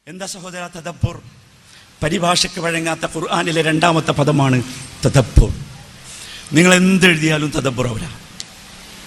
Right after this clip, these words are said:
എന്തെഴുതിയാലും തദബ്ബുർ. തദബ്ബുർ എന്ന് പറഞ്ഞാൽ എന്താണ്?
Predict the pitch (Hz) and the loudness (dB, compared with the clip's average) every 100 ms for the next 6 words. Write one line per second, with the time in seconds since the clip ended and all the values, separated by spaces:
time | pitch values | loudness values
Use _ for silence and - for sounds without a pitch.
0 | - - 131 170 170 147 147 131 113 101 | -18 0 4 6 4 4 2 2 -2 -4
1 | - 202 208 269 247 254 208 170 156 135 | 0 2 2 2 0 0 2 4 4 4
2 | 123 117 | 2 0